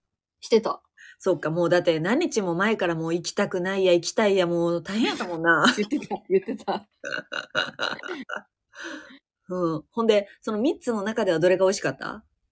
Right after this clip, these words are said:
Speaker 1: あ、三つの中で意外な、意外性で言ったらやっぱネギ焼きかな。
Speaker 2: すごいよな。
Speaker 1: うん、美味しかった。初めて食べた。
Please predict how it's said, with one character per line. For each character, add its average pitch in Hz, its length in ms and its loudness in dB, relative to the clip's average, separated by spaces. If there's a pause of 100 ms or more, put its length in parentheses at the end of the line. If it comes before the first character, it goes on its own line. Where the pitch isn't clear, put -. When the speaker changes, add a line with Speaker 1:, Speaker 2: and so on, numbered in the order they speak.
(1400)
Speaker 1:
あ、 214 120 2
三 262 240 2
つ - 200 -8
の 403 140 2
中 349 240 -2
で 202 140 -10
意 262 120 -2
外 339 260 -2
な、 370 100 0 (580)
意 262 140 -8
外 302 280 0
性 302 300 -6
で 381 80 0
言 381 80 0
っ - 60 -20
た 214 100 -4
ら 214 140 0
や 202 60 0
っ - 20 -2
ぱ 214 100 -6
ネ 262 180 0
ギ 208 100 -4
焼 277 180 -2
き - 40 -20
か 208 120 -6
な。 151 360 -12
Speaker 2:
す - 200 -4
ご 285 200 10
い 269 40 10
よ 202 100 12
な。 185 540 6 (200)
Speaker 1:
う 208 60 0
ん、 202 60 2
美 240 60 -4
味 339 80 6
し - 100 -6
か - 100 -4
っ - 100 -4
た。 196 120 -2
初 269 220 -4
め 262 120 -2
て 285 100 -8
食 269 180 -8
べ 196 100 -8
た。 147 100 -14